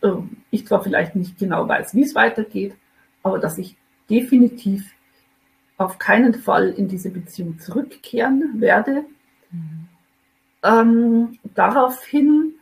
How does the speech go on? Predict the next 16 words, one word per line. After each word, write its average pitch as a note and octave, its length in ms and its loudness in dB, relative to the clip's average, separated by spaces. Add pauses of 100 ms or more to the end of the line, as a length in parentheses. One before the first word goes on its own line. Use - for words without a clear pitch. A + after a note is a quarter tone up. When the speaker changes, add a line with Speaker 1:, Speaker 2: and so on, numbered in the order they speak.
(1000)
Speaker 1:
hat, - 640 -6 (280)
äh, G3+ 60 4 (600)
ja, G3 180 -2
er A3 140 -2
tatsächlich A#3 600 -4
dann G#3 320 -2 (840)
meine G3 320 2
Sachen - 320 -2
ausgeräumt G#3+ 680 -2
und G#3 120 0
in G3 120 -4
Kisten A3 340 -6
vor E3 100 -6
die - 120 -8
Tür - 160 -2
gestellt, F#4+ 480 -2